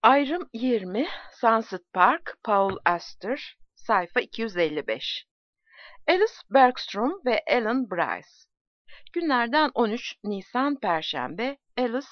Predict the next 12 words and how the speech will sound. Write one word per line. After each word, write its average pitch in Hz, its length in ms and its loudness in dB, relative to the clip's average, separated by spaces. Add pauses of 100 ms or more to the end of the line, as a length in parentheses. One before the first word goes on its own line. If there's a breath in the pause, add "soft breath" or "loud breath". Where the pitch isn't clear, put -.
(380 soft breath)
P 285 100 -6 (200)
E 220 240 -6 (280)
N 214 180 -6
Amerika 196 420 -6
merkezindeki 170 800 -4 (380 loud breath)
beş 294 180 0
saatlik 196 600 2
bir 180 180 -6
iş 214 200 -8
günü 175 300 -12
daha 196 280 -2
tamamladı. 120 600 -4